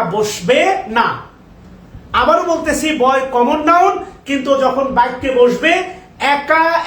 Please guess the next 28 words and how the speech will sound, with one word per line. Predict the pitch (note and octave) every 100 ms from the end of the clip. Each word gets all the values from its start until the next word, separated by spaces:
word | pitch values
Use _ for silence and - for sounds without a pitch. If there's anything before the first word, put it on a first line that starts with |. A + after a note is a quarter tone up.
| C4+
একা | C4 C4+ C4 G#3+
বসবে | B3+ B3 - - F#3+ A3+
না। | A#3+ A#3 - - - A#3+
এটা | B3+ E4 C#4+
হতে | D4+ A#3+
পারে | C#4 C4 C4 A#3
দা | B3+ C#4 A3
বয়, | A#3+ B3+ E4 E4+ - - - - - - - E3
হতে | A#3+ C#4+ C4+
পারে | C4 - A3
দা | B3 C#4 F3+
বয়, | A#3+ D4 D#4+ - - - - C4
অথবা | D4 E4+ F4+ D4+
হতে | C#4 D4 C#4
পারে | C4 B3
হচ্ছে | B3+ B3 G3+ G3+
বয়েস, | - - - - - - - - - - -
হতে | B3 D#4 E4+
পারে | F4 E4+ D4
দা | C#4 C#4
বয় | C#4 B3
অথবা | A#3+ A#3 G3
বয়েস, | A#3 F#3 - - D4
কিন্তু | F4 F#4 F4 F4+ F#4 - - F3 F3
বয় | B3+ D#4 E4 D#4+ C4+
একা | C4+ C#4+ C#4+ B3+
একা | B3+ C4+ G3
বাক্যে | A3+ A3+